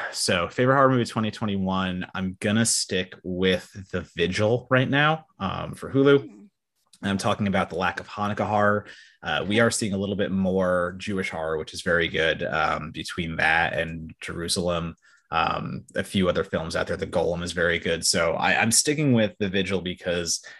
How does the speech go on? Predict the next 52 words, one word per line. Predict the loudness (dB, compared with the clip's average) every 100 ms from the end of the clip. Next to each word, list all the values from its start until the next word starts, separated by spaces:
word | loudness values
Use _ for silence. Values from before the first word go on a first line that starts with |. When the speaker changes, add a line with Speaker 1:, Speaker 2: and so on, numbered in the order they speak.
| -20 -20 -20 -20 _ _ _ _ _ _ _ _
Speaker 1:
it | -2 2
does | 4 4
such | 4 2
a |
good | 2 4
job | 4 2 2
of | -2 -8
creating | -6 -6 -4 -2 0 -2 -4 -8 -10
the, | -6 -4 -2 0
uh, | 0 -2 -4 -10 _ _ _ -20 -16 -14 -14 -16 _ -4
the | -2
dread | 0 0 2 2
and | 2
atmosphere | 0 0 0 2 2 4 4
of | 4 0
a | -2 -4
Brooklyn | -6 -4 -4 -4
apartment. | -6 -4 -2 0 0 0 2
You | 4
know, | 4
like, | 4
I, | 4
I, | 2 0 0
I | 4
lived | 4 4
in | 4
Brooklyn | 2 0
for | -2 0
a |
while, | 2 2 0
and | -4
especially, | -8 -4 -2 -2
like, | -4
right | 0 2
around | 2 0
the | -4
area | -4 -2 -4
where | -2 -4
it | -4
was | -2
filmed, | 4 6 4 0
'cause | -2 -6
it's, | -8
like, | -8
right | -4 -4 -2
around | -4 -6 -4
the |
Williamsburg | 2 4 4 2 -2 -2
area, | -2 -2 -4
I |
believe, | -6 -8 -6 -6
or, | -6 -6